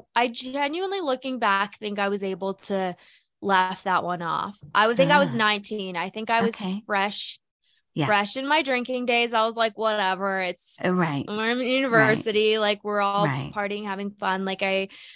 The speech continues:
Speaker 1: I think I, I was actually able to laugh that off, unless I'm
Speaker 2: Mm-hmm.
Speaker 1: remembering wrong, but I don't remember being too affected by it. I mean, it's been ten years and it still sticks out in my memory, but, like,
Speaker 2: Right,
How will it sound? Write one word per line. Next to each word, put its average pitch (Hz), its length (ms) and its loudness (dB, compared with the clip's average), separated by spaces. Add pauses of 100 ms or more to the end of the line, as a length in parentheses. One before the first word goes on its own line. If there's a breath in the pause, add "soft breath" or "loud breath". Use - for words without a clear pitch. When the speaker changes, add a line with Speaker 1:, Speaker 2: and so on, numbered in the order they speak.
(300 loud breath)
Speaker 1:
I 208 440 2 (220)
think 220 340 -2
I, 214 160 4 (220)
I 208 140 2
was 196 460 -2
actually 196 400 -2
able 220 380 -4 (680)
to 269 140 -2
laugh 247 380 2
that 269 220 2
off, 285 260 4
unless 226 340 2
I'm 285 100 0
Speaker 2:
Mm-hmm. 180 120 2
Speaker 1:
remembering 208 420 0
wrong, 175 260 0
but 190 140 -2
I 196 80 2
don't 208 380 -4
remember 214 680 2
being 196 300 -6
too 196 160 -4
affected 185 400 -2
by 160 180 2
it. 165 160 -2
I 190 40 -2
mean, 185 280 -4 (720)
it's - 140 -20
been 196 200 0
ten 185 200 -2
years 196 260 4
and 196 100 -2
it - 180 -4
still 202 200 0
sticks 202 220 -6
out 190 140 4
in 185 40 0
my 190 100 2
memory, 247 500 2
but, 220 240 4
like, 208 200 6
Speaker 2:
Right, 156 420 2